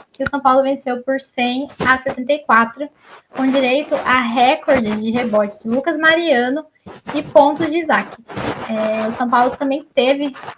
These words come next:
desfalque por covid, e antes a gente já tava comentando que, e o, o Gui até comentou brincando, né, que a gente não sabia que ia ser uma avalanche de covid na, na equipe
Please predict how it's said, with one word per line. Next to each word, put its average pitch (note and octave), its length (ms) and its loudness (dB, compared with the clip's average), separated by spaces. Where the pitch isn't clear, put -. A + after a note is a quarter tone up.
desfalque A#3 440 0
por A#3+ 180 -4
covid, C#4 560 0
e A3+ 420 0
antes A#3+ 220 -2
a C4 40 -2
gente A#3+ 240 -6
já B3 120 -4
tava A#3+ 260 2
comentando B3+ 540 -2
que, A#3 640 -2
e A#3+ 140 0
o, A3+ 640 -6
o - 20 0
Gui A#3 180 2
até B3+ 180 4
comentou C#4 520 2
brincando, B3+ 640 2
né, B3+ 300 0
que - 100 -8
a A3+ 40 0
gente A3+ 240 0
não A#3 80 -10
sabia B3 280 0
que C#4 120 2
ia C4+ 100 4
ser C#4+ 80 0
uma C4 180 4
avalanche B3 560 4
de D#4 80 -4
covid C4 540 0
na, B3 260 0
na A#3 200 2
equipe C4+ 580 -4